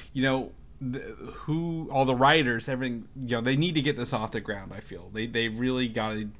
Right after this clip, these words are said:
just do it and, and figure it out. But they've already filmed most of this, and it's pretty hyped, and they even have, you know, again, use the same actor twice,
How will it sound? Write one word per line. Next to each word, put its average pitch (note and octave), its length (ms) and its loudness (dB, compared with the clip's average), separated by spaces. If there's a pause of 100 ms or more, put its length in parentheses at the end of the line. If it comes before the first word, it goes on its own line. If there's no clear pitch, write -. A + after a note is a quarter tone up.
(120)
just A2+ 360 -6
do A2+ 220 0
it A2 160 -2 (500)
and, A2 220 -2
and G#2+ 180 -6
figure A#2+ 180 -2
it C3+ 40 4
out. A#2+ 240 0
But B2+ 80 0
they've C3+ 180 0
already E3 180 4
filmed F3 280 0
most C3 220 0
of A#2 80 -8
this, C3 200 -2
and C3 60 -2
it's - 80 -4
pretty C3+ 220 -4
hyped, B2 280 -2
and G#2+ 220 -2 (300)
they C3 80 0
even C#3+ 300 4
have, B2+ 360 0
you A#2 100 0
know, A#2 140 -2
again, A2 320 -2 (260)
use A#2 240 0
the B2 80 -4
same A#2+ 240 2
actor A2+ 320 -2
twice, - 600 -2